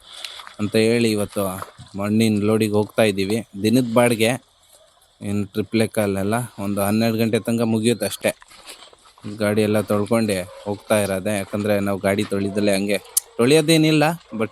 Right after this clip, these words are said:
ನೀರ್ ಹಾಕೊಂಡು ಒಂದ್ ಸ್ವಲ್ಪ ಹಂಗೆ ಹೋಗ್ಬೇಕಲ್ಲ ಡೈಲಿ ಬೇಸಿಸ್.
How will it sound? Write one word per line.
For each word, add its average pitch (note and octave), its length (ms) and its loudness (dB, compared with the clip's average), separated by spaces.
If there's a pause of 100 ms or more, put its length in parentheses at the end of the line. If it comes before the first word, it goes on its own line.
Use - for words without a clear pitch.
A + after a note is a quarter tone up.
ನೀರ್ A#2+ 200 2
ಹಾಕೊಂಡು A#2+ 380 0
ಒಂದ್ A2 120 -2
ಸ್ವಲ್ಪ A2+ 260 -2
ಹಂಗೆ G#2+ 360 0 (320)
ಹೋಗ್ಬೇಕಲ್ಲ A#2 480 0
ಡೈಲಿ A2 480 -2
ಬೇಸಿಸ್. G#2+ 400 -2